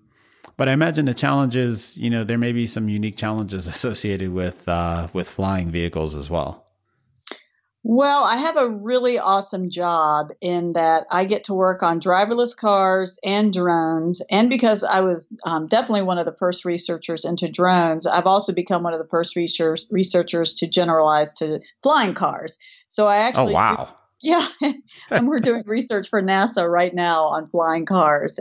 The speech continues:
Speaker 2: Um,
Speaker 1: Okay.
Speaker 2: I, I would say it's surprising to most people to find out that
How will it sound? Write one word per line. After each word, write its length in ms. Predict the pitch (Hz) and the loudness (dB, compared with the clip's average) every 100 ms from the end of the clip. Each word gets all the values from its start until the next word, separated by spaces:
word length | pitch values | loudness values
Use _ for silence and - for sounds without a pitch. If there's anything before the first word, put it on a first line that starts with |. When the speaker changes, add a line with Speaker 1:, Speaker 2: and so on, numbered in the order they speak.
| - | -2
Speaker 2:
Um, 220 | 170 127 | 0 2
Speaker 1:
Okay. 240 | 117 110 - _ _ _ _ _ - | 0 -2 -6 _ _ _ _ _ -2
Speaker 2:
I, 300 | 233 247 262 | 0 2 2
I 20 | |
would 200 | 285 294 | 0 -2
say 380 | - 302 302 294 | 0 2 2 -4
it's 300 | - 247 233 | -4 -6 -4
surprising 640 | - - - 320 370 359 302 | -4 -4 -2 0 0 -2 -4
to 120 | 277 | 2
most 400 | 233 226 226 - | 4 4 0 0
people 560 | 214 202 185 185 180 - | -2 0 0 2 0 -4
to 120 | 185 | -8
find 460 | 180 196 196 196 180 | -2 0 2 2 4
out 380 | 175 175 - 180 | 4 2 0 0
that 260 | 170 170 | 0 0